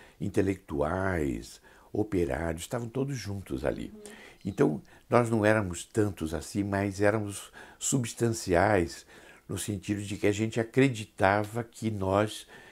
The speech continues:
iríamos poder construir esse partido. O Lula estava falando aqui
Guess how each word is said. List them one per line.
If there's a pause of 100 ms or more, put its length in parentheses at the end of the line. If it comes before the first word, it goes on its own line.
(300)
iríamos
poder
construir (640)
esse
partido.
O
Lula
estava
falando
aqui